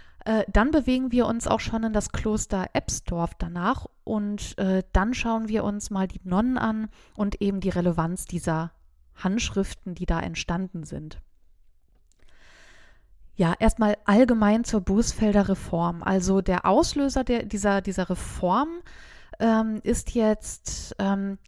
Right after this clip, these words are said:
ganz grob gesagt, ähm, das päpstliche Schisma von dreizehnhundertachtundsiebzig bis vierzehnhundertsiebenundzwanzig. Beziehungsweise nach dem großen Schisma.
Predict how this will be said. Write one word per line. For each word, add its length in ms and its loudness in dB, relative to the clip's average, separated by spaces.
ganz 720 -2
grob 380 -2
gesagt, 800 -6
ähm, 400 -4
das 340 0
päpstliche 560 2
Schisma 440 -2
von 180 -4
dreizehnhundertachtundsiebzig 1400 -4
bis 160 -8
vierzehnhundertsiebenundzwanzig. 1500 -8
Beziehungsweise 1000 2
nach 300 4
dem 200 -4
großen 680 -6
Schisma. 560 -4